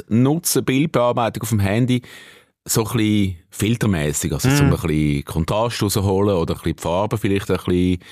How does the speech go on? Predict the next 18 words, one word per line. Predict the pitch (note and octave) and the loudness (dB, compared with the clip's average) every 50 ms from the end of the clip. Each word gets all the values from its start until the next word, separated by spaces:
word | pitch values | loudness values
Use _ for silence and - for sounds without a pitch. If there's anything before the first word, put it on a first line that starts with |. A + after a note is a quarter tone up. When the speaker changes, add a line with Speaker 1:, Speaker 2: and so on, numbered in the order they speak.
| - - - - - _ _ - | -20 -20 -20 -20 -20 _ _ -4
Speaker 1:
intensiver | - A2+ G#2+ G#2 - G#2+ G#2 - - G#2 G2 G2+ G2+ - G#2 | -2 0 0 0 0 0 0 0 0 2 2 2 2 4 4
Speaker 2:
Ja, | G2 F2+ | 4 4
Speaker 1:
machen. | - B2 A2+ | 4 2 2
Speaker 2:
oder | G#2 G#2 | 2 2
einen | G#2 | 2
neuen | G#2 G#2+ G#2+ A2 A2+ A2+ - | 2 0 0 0 0 -2 -2
Zuschnitt | - - G#2 G#2+ G#2+ - A2 F#2+ F2 - | -2 -2 0 0 0 0 0 -2 -2 -2
vom | - - F#2 F2 | -4 -2 -2 0
Bild | F2 F2+ F2+ E2+ F2 | 2 0 0 0 -2
oder | D#2+ - | -2 -4
so, | F#2 - C#2 C#2+ | -4 -4 -4 -4
da | C#2+ C#2+ C#2+ | -4 -4 -4
ist | E2 - | -6 -6
ja | - D2+ | -6 -6
alles. | - E2 E2 D#2 D2+ D#2+ - - - - _ _ _ - | -6 -6 -6 -4 -4 -4 -6 -8 -12 -14 _ _ _ -4
Speaker 1:
Genau, | - A#2 G#2+ G2+ G2 G2+ G#2 G#2 G2 F#2+ F#2+ - - | -2 0 0 0 0 0 0 0 2 2 2 0 0
aber, | F#2 G2 - A#2 A2 G#2+ G2 - - | -2 -2 -2 -2 -2 -2 -2 -2 -2
äh, | F#2 G2 - - - | -2 -2 -2 -2 -6